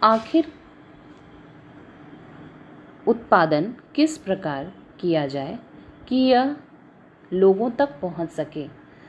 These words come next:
सभी इनकम ग्रुप्स के लोग इस प्रकार की वस्तुओं का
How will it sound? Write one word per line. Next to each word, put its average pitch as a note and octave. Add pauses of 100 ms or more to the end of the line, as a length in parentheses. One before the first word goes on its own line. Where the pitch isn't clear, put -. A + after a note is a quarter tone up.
(320)
सभी C4+
इनकम A3
ग्रुप्स F3+
के F3
लोग -
इस C4
प्रकार E3
की F3+
वस्तुओं D#3+
का E3